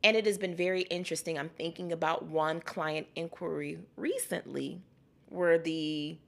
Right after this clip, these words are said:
senior executive officer reached out to me because their team has simultaneously been growing, growing in size, growing in reach, but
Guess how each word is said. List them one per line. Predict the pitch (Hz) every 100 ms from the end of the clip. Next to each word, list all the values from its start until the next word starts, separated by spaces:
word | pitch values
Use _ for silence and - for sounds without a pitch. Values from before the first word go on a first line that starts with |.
| _ _ _
senior | - - 196 180
executive | - 165 151 160 165 160 -
officer | 156 - 165 160
reached | 151 156 - -
out | 147 -
to | -
me | 165 156
because | 151 - 165 151 - - - _ _
their | 196 185
team | - 208 180
has | 165 -
simultaneously | - 175 170 165 - 165 165 160 160 156 156
been | 156 151 151 147
growing, | 147 147 143 147 170 349 480 - - -
growing | - 170 165 165 160
in | 143
size, | - 160 151 156 151 151 151
growing | 151 147 151 151
in | - 147
reach, | 143 151 160 - - _ - - _
but | 185 - -